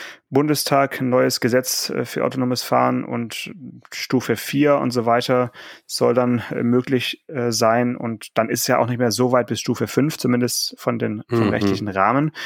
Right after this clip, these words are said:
Speaker 1: Und irgendwann, ähm, gibt's vielleicht auch die Möglichkeit, ohne Führerschein sich in ein Auto zu setzen
Speaker 2: Ja,
Speaker 1: und
Speaker 2: das ist
Speaker 1: zumindest
Speaker 2: Stufe
Speaker 1: mit,
Speaker 2: fünf,
Speaker 1: mit,
Speaker 2: ja. Mhm.
Speaker 1: mitzufahren, genau. Und
Speaker 2: Ja.
Speaker 1: dann ist die Frage, <clears throat> braucht's dann dafür noch Fahrlehrer oder haben die einfach andere Aufgaben? Aber das wäre doch was,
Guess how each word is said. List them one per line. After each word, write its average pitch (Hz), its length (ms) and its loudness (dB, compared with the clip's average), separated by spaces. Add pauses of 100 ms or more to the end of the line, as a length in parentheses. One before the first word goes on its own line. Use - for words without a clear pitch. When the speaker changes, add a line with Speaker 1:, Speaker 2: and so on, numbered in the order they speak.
(240)
Speaker 1:
Und 117 160 -2
irgendwann, 120 640 2 (220)
ähm, 147 340 2 (260)
gibt's - 200 0
vielleicht 131 200 0
auch 143 100 0
die 135 80 -2
Möglichkeit, 131 520 -2
ohne 139 380 2
Führerschein 104 720 0
sich - 240 -2
in 120 100 2
ein 117 100 2
Auto 113 180 -2
zu - 140 -4
setzen 120 420 2 (400)
Speaker 2:
Ja, - 100 4
Speaker 1:
und 117 140 4
Speaker 2:
das 123 80 6
ist 123 140 4
Speaker 1:
zumindest 143 240 4
Speaker 2:
Stufe 131 160 4
Speaker 1:
mit, - 120 4
Speaker 2:
fünf, - 140 -14
Speaker 1:
mit, - 100 -8
Speaker 2:
ja. - 60 -6
Mhm. - 60 -12 (120)
Speaker 1:
mitzufahren, 107 640 0
genau. 120 260 2 (140)
Und 101 160 -6
Speaker 2:
Ja. 107 60 0
Speaker 1:
dann 110 280 0
ist - 160 -4
die 135 60 -4
Frage, 127 420 4 (300)
<clears throat> - 300 -20
braucht's 120 240 2
dann 120 400 -2 (120)
dafür 120 280 0
noch 113 100 0
Fahrlehrer 147 460 2
oder 131 240 2
haben 127 100 -2
die - 80 -2
einfach 120 180 -6
andere 117 220 -2
Aufgaben? 104 400 -4
Aber 107 100 0
das 123 160 -2
wäre 156 120 4
doch 131 100 0
was, 135 240 0